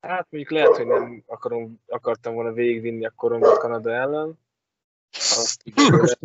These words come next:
átgondoltam kétszer most így, kicsit idősebb fejjel.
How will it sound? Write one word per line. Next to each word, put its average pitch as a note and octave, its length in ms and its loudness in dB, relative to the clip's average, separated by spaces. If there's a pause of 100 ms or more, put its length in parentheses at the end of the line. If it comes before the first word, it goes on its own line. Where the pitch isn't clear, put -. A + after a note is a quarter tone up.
(840)
átgondoltam C3 680 2
kétszer C3+ 500 2
most C3+ 280 -12
így, C#3 160 -6 (520)
kicsit A#2+ 260 -14
idősebb B2+ 420 -2
fejjel. C#3 540 -2